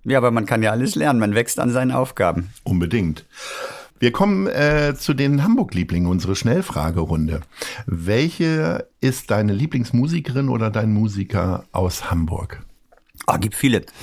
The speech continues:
Speaker 1: Aber ich, ich sag's ganz laut und deutlich mit Inbrunst und Überzeugung, es ist Scooter.
Speaker 2: Sehr schön. Ein Lieblingslied oder kannst du die gar nicht unterscheiden, so wie ich?
Speaker 1: Nessaya ist mein Lieblingslied. Das ist für mich ein, ein Meisterwerk.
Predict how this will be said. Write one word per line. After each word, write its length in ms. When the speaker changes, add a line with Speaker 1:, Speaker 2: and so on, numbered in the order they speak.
Speaker 1:
Aber 380
ich, 320
ich 120
sag's 300
ganz 300
laut 260
und 180
deutlich 340
mit 160
Inbrunst 600
und 180
Überzeugung, 600
es 160
ist 140
Scooter. 420
Speaker 2:
Sehr 160
schön. 360
Ein 80
Lieblingslied 540
oder 160
kannst 260
du 60
die 80
gar 120
nicht 140
unterscheiden, 480
so 160
wie 80
ich? 140
Speaker 1:
Nessaya 580
ist 200
mein 200
Lieblingslied. 540
Das 120
ist 140
für 120
mich 300
ein, 340
ein 160
Meisterwerk. 600